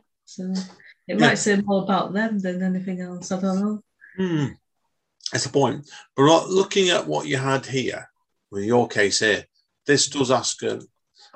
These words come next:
Speaker 2: this book certainly does ask a few questions, and it was, it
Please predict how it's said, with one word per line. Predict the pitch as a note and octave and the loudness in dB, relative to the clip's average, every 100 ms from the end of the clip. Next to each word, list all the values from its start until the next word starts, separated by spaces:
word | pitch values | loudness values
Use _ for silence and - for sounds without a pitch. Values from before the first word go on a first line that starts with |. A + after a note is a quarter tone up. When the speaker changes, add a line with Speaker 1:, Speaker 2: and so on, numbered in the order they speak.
| - | 0
Speaker 2:
this | D3 - | 2 2
book | - - - | 2 2 2
certainly | - C3+ A#2+ A2 G2+ G#2+ G#2 | 2 4 4 2 -2 -4 0
does | C3 A2+ | 0 2
ask | G#2+ - | 0 -2
a | G2 | -6
few | - G#2+ | -8 -10
questions, | G2+ C#3 A#2+ - G2 F#2+ | -4 -4 -4 -4 -6 -4
and | G#2 | -4
it | A2 | -2
was, | A#2 A2 - - | -4 -6 -8 -10
it | - | -10